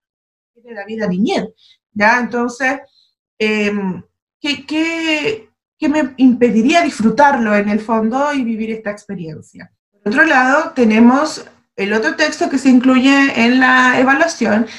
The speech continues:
que es la Carta de Colón. Yo quiero que ustedes puedan recordar que las palabras que marcamos en amarillo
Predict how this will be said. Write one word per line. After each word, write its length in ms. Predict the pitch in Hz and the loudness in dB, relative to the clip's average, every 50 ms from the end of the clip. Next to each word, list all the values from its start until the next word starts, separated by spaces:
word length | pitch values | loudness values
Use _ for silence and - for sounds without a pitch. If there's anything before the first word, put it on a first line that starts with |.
| - - - | -18 -6 0
que 160 | 233 214 220 | 2 2 2
es 140 | 226 - 285 | 2 2 2
la 140 | 269 262 | 2 2
Carta 300 | 262 220 214 214 214 247 | 4 2 2 2 2 2
de 120 | 240 254 262 | 2 2 2
Colón. 500 | 277 320 349 381 359 277 190 - - - - - - - - _ _ _ - | 2 2 2 4 4 2 2 0 -4 -10 -16 -20 -20 -20 -20 _ _ _ -2
Yo 80 | 247 214 | 0 2
quiero 180 | 277 330 339 | 2 2 2
que 60 | 262 | 2
ustedes 320 | 262 240 - 277 285 311 302 | 0 2 2 4 4 4 4
puedan 260 | 294 294 277 277 277 | 4 4 4 4 4
recordar 640 | 302 302 302 311 311 311 320 269 233 247 - - - | 2 2 2 2 2 2 4 4 4 4 2 -2 -4
que 160 | - 262 214 | -2 -2 0
las 160 | 220 220 220 | 2 0 0
palabras 400 | 220 220 214 208 214 233 302 302 | 2 2 4 4 4 4 2 0
que 140 | - 320 285 | 0 0 0
marcamos 440 | 285 269 262 - 254 247 269 311 294 | 2 2 2 2 2 2 2 2 2
en 80 | 320 | 2
amarillo 640 | 294 302 320 349 339 311 262 220 220 240 254 294 294 | 0 2 2 2 2 2 2 2 2 2 2 2 0